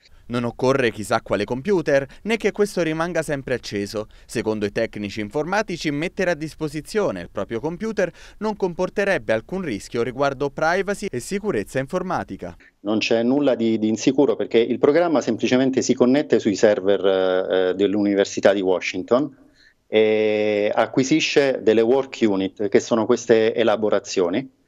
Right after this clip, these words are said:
Speaker 2: Eh, le acquisisce, le scarica e inizia a elaborare.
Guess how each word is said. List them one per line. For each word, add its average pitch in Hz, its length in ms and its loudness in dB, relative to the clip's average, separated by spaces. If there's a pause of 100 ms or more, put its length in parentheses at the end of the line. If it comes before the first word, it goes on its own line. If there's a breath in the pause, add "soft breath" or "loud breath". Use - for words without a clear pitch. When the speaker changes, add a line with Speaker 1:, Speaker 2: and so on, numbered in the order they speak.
(340)
Speaker 2:
Eh, 95 360 0
le 107 100 4
acquisisce, 135 580 0
le 104 80 4
scarica 98 720 0 (100)
e 190 120 2
inizia 113 460 2
a 104 100 2
elaborare. 95 640 0